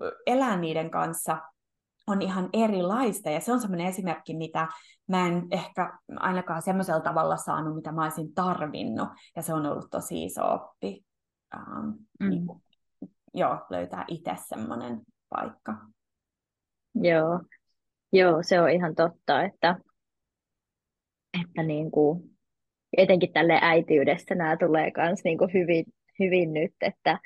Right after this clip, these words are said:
Speaker 2: että tavallaan on pakko olla se aikuinen, joka, et, <laughs> niinku, näyttää se esimerkki, eikä voi olla silleen lapselle, että "No sano sä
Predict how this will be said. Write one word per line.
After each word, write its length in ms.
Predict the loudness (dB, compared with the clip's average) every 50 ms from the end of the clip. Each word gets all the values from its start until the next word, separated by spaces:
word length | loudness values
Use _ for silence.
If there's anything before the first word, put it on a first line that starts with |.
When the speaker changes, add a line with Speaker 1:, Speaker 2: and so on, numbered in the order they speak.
| -18 -20 _ _ _ _ _ -2
Speaker 2:
että 140 | -2 0 2 4
tavallaan 440 | 4 4 6 4 4 4 4 4
on 140 | 4 2 2
pakko 380 | 2 2 0 0 -2 _ -12 -10
olla 280 | -8 -8 -10 -10 -10 -14 -14 -12
se 60 | -12
aikuinen, 680 | -12 -10 -8 -8 -10 -8 -6 -4 -4 -4 -2 -4 -4 -4
joka, 320 | -4 -4 -2 0 0 0 0 -4 -8 -6 -4 -4
et, 120 | -4 -2 -2 -2 -2 -4 -4 _ 0
<laughs> 180 | 2 4 4
niinku, 400 | 6 6 4 4 4 2 2 0 0 -4 -10 -18 -14 -10 -10 -10 -8 -2 2
näyttää 560 | 2 4 4 2 0 -2 _ -2 0 0 0
se 80 | -2 0
esimerkki, 800 | 0 0 0 2 2 0 0 0 -2 -4 -6 -6 -6 -4 -2 -2
eikä 240 | -2 -2 -2 0 0
voi 220 | 0 2 2 0 0
olla 140 | -2 -4
silleen 480 | -6 0 0 2 2 2 2 0 2 2
lapselle, 440 | 2 0 -2 -4 -4 -2 -2 -2 -4
että 120 | -6 -10
"No 60 | -14
sano 320 | -14 -14 -14 -12 -10 -10 -10 -10
sä 240 | -14 -12 -8 -8